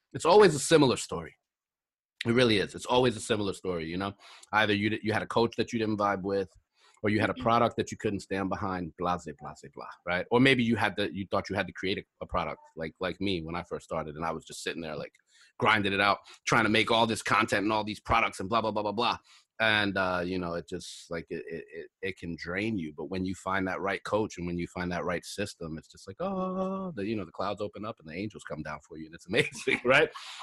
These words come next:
Speaker 1: So, um, Tila, my, my main question for you is,
Speaker 2: Mm-hmm.
Speaker 1: um, you know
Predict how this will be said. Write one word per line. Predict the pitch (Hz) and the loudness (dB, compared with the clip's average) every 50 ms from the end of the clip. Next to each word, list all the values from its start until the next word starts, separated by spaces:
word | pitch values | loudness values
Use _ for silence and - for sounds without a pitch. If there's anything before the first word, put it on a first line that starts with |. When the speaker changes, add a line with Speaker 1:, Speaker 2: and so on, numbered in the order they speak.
| - - | -14 -4
Speaker 1:
So, | - - 175 160 151 143 139 - - _ _ _ _ _ _ _ _ _ _ _ - - - | 6 8 10 10 10 10 6 4 -2 _ _ _ _ _ _ _ _ _ _ _ -6 2 4
um, | 143 135 127 123 120 110 - | 6 8 8 8 6 6 6
Tila, | - 156 156 143 120 113 - - - - - - 139 131 | 6 8 8 8 8 6 2 -2 -10 -12 -12 -12 -12 -2
my, | - 135 135 131 127 - - | 4 4 6 6 4 2 4
my | 120 123 123 127 127 | 6 6 8 8 8
main | 131 135 139 135 135 139 | 8 6 6 6 4 4
question | 131 - 131 127 127 - - 143 131 123 | 4 4 4 4 4 2 0 -2 -2 0
for | - 120 110 | 0 0 0
you | 104 104 104 113 123 151 180 196 185 - _ _ _ _ _ _ _ _ _ _ _ _ _ - | 0 0 2 2 2 2 2 0 -2 -6 _ _ _ _ _ _ _ _ _ _ _ _ _ -2
is, | 113 113 113 110 107 98 98 | 2 2 4 2 2 0 -2
Speaker 2:
Mm-hmm. | 104 | -2
Speaker 1:
um, | 104 104 104 101 101 98 98 - - | -2 0 0 0 0 -2 -2 -4 -4
you | 104 110 110 | -4 -4 -2
know | 104 98 98 95 - | -2 -2 -2 -4 -6